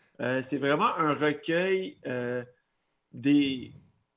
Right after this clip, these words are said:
des chroniques qu'on parle, des, des sujets que nos clients nous demandent souvent. Euh,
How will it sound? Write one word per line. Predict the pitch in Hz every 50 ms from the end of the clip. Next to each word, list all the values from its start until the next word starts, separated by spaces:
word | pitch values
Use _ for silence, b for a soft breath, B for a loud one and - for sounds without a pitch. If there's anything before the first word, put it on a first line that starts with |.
| _ _ _ -
des | 131 147 147 143
chroniques | - - 165 170 165 170 240 240 -
qu'on | 165 147 131
parle, | - - 135 131 147 156 143 131
des, | 139 131
des | 127 131 135
sujets | 127 - - 151 143 170 196 196 196 - -
que | 156 147 139 135 131 131
nos | 127 135 135
clients | 117 - - 160 180 202 202 196
nous | 170 147 143 135 127
demandent | 120 117 156 151 147 139 139 147 147 151 156 165 151
souvent. | 143 - - - 147 139 127 127 127 131 143 180 180 b b b b b _ _ -
Euh, | 123 127 123 123 123 120 117 123 -